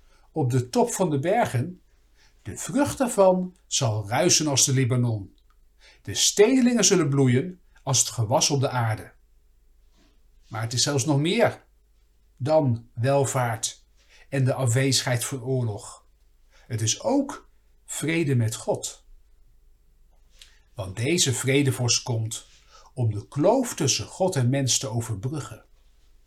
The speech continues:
De barrière die er tussen hem en ons is inkomen te staan, die kloof wordt door deze koning gedicht. En daarom zal er voor ieder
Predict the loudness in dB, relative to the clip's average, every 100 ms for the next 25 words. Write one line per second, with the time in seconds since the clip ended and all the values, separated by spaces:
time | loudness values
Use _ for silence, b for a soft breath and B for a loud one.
0 | _ _ _ _ -10 -4 0 2 2 2
1 | 0 -6 -12 _ -6 -6 -8 -20 B B
2 | B 0 2 2 2 4 2 2 0 0
3 | 0 0 -2 -2 -4 0 2 2 4 2
4 | 2 -6 -10 -20 _ _ b b b -6
5 | -4 -4 0 2 4 0 -4 -14 _ _
6 | -2 0 -2 -6 -4 0 2 0 -2 0
7 | 2 4 2 0 -4 -4 -6 -6 -12 -14
8 | _ _ _ _ _ _ _ _ _ _
9 | _ b b b -8 -2 0 2 0 0
10 | 0 2 4 2 0